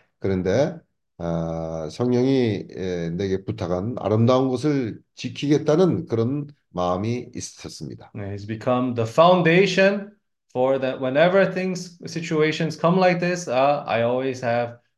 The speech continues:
Speaker 2: to turn back to the Lord.
Speaker 1: 아, 이런 기초가 있기 때문에 내게 오는 많은 어려움들 가운데서도 항상 주님에게로 돌이키곤 했던 겁니다.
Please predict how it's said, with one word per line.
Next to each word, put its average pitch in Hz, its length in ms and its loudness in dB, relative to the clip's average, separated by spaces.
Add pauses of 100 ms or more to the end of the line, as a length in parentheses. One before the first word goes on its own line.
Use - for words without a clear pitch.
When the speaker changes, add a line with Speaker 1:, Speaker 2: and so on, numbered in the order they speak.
(100)
Speaker 2:
to 123 420 -4
turn 143 240 2
back 160 260 6
to 151 80 -4
the 143 100 2
Lord. 170 400 4 (520)
Speaker 1:
아, 87 420 -8
이런 165 340 2
기초가 120 480 0
있기 92 220 -6
때문에 87 840 -6
내게 90 320 -4
오는 90 340 -4
많은 85 300 -6
어려움들 90 480 -2
가운데서도 85 920 -6 (380)
항상 156 580 0 (160)
주님에게로 92 680 -2
돌이키곤 113 520 -2
했던 117 240 -6
겁니다. - 300 -12